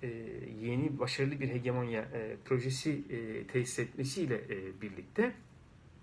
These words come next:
esas olarak, e, bu, e, mevzilerin geri pü-,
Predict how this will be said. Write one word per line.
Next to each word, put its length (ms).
esas 300
olarak, 420
e, 80
bu, 300
e, 40
mevzilerin 680
geri 160
pü-, 180